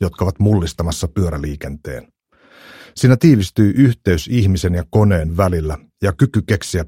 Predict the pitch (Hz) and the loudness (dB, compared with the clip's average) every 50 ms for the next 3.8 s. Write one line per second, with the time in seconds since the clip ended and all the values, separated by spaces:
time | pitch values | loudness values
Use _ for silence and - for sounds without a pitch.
0 | _ - 104 90 82 76 76 80 85 82 80 73 69 - 50 50 - - - - | _ -2 -2 -2 -2 -2 -6 -6 -6 -6 -8 -10 -12 -12 -14 -16 -16 -18 -20 -20
1 | _ _ _ _ _ _ _ _ _ _ _ _ _ _ _ _ _ _ _ _ | _ _ _ _ _ _ _ _ _ _ _ _ _ _ _ _ _ _ _ _
2 | _ _ _ _ _ _ _ _ _ _ _ - 151 180 - - 92 - 101 90 | _ _ _ _ _ _ _ _ _ _ _ 2 2 2 2 0 -2 0 0 0
3 | 85 80 76 - _ _ _ _ - 113 131 127 110 90 78 | 0 0 -4 -8 _ _ _ _ -4 -2 0 2 0 0 -2